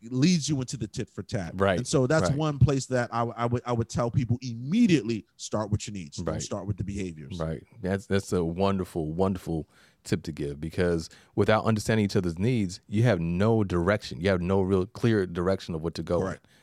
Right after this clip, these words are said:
Speaker 2: You know, so you have to understand the needs. When I also think about, um, negotiation, you have to think about how are you problem solving? You
Speaker 1: Yep.
Speaker 2: know, what do you, when you come to the, when you guys sit down and talk about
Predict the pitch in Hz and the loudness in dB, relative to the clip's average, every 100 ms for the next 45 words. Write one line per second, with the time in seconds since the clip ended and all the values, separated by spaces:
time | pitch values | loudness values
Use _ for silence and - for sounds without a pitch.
0 | _ _ - 82 - 87 95 90 85 - | _ _ -4 -2 -2 -2 0 0 -4 -4
1 | 85 80 82 95 78 - - - - _ | -4 -4 -4 -4 -4 -8 -20 -20 -20 _
2 | - 107 113 107 95 143 135 - 127 120 | -6 0 4 4 2 2 0 -4 -2 0
3 | 87 90 92 95 90 - _ _ _ _ | 0 2 2 2 -2 -6 _ _ _ _
4 | _ _ - 87 82 73 67 58 - _ | _ _ -8 -4 -4 -4 -10 -14 -20 _
5 | - 104 107 101 98 101 - 80 71 - | -4 2 2 2 2 2 0 -6 -8 -12
6 | _ _ _ _ _ _ _ _ _ _ | _ _ _ _ _ _ _ _ _ _
7 | _ _ 117 101 120 143 131 - 123 113 | _ _ -2 2 2 0 -2 0 0 2
8 | 98 95 87 107 123 123 117 104 95 - | 4 2 2 -2 0 2 0 0 0 0
9 | 110 - 127 - - _ _ _ _ _ | -2 -6 -8 -14 -20 _ _ _ _ _
10 | _ _ 107 95 92 98 139 98 120 120 | _ _ -2 2 2 4 2 2 0 2
11 | 131 156 185 160 123 120 123 180 165 - | 2 2 0 -2 -2 0 2 2 0 0
12 | 147 104 110 104 87 90 - 131 95 90 | -2 0 2 2 0 -2 0 0 0 2
13 | 87 87 | 2 0